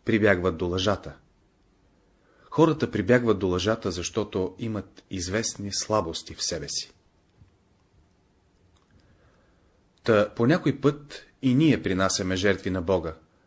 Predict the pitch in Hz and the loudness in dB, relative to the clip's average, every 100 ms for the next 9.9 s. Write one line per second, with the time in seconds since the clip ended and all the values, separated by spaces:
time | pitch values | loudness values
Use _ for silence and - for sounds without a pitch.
0 | _ _ 82 95 113 110 110 - 120 120 | _ _ -2 2 2 0 -2 -4 -6 -10
1 | - _ _ _ _ - 95 95 95 101 | -18 _ _ _ _ -12 -6 -4 -2 -2
2 | 92 117 104 85 71 - _ _ _ _ | 0 2 0 -2 -8 -18 _ _ _ _
3 | _ _ _ - 87 82 - 95 98 92 | _ _ _ -12 -10 -6 -4 -4 -2 -4
4 | 87 92 - - - _ _ _ _ _ | -2 -4 -4 -16 -20 _ _ _ _ _
5 | _ _ _ _ _ _ _ - - 90 | _ _ _ _ _ _ _ -14 -6 -2
6 | 90 107 107 107 110 107 110 110 120 113 | 0 0 0 2 2 2 0 -2 -2 -2
7 | 120 - _ _ _ _ _ _ _ _ | -6 -12 _ _ _ _ _ _ _ _
8 | - 107 104 107 98 117 131 - 87 - | 0 0 0 -2 -2 -2 -2 -6 -8 -6
9 | 87 85 85 87 85 87 82 76 | -6 -6 -6 -4 -2 -4 -4 -10